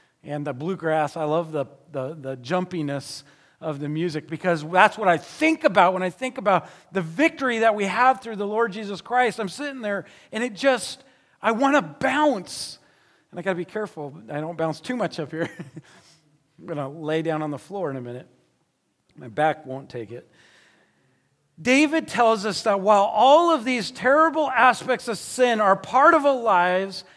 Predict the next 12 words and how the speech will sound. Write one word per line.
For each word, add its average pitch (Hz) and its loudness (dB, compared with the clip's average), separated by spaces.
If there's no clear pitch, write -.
we 277 0
can 233 -6
be 220 -4
taken 170 -12
care 139 -16
of. 147 -16
You 277 0
can 240 -10
be 226 -10
taken 214 -14
care 240 -8
of. 143 -8